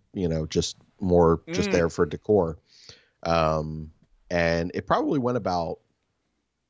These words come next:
Speaker 1: maybe six feet into the ground, I would say. Um, like, it was, it was big enough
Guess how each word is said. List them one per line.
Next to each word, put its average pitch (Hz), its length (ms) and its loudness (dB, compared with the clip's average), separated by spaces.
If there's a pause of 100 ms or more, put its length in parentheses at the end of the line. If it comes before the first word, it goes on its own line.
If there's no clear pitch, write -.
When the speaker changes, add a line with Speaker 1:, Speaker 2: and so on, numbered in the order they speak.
(960)
Speaker 1:
maybe 143 240 -4
six - 720 -6
feet 254 280 -2
into 180 180 2
the 190 100 2
ground, 202 480 0 (200)
I 190 100 4
would 190 180 4
say. 214 320 2 (840)
Um, 87 760 0 (440)
like, 117 140 2
it 123 80 4
was, 113 460 -2
it 107 140 0
was 95 440 0 (840)
big 127 180 4
enough 104 420 -2